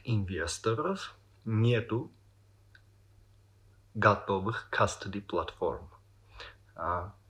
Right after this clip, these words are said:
а, мы знаем, что Fidelity, BlackRock, Grayscale, тот же Morgan С-, а, J P Morgan и Goldman Sachs, они будут предлагать custody.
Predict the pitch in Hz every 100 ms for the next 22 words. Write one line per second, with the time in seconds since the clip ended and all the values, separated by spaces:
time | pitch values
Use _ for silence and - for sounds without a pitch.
0 | - - - - - - - - 90 85
1 | 87 - - 90 113 151 113 113 117 -
2 | 98 98 95 - - - - - - -
3 | - - - - - 107 95 85 85 -
4 | - - - - - - - - 120 131
5 | - 87 82 - - - - - 107 113
6 | 127 - 104 95 92 92 - - - -
7 | - - _ - _ _ - - 87 92
8 | 135 165 107 95 90 90 87 - - -
9 | - 87 80 98 101 107 95 92 92 87
10 | 87 92 98 90 - 170 190 - - 98
11 | 107 123 160 110 120 107 104 - 104 95
12 | 92 101 151 - - 135 - 92 76 78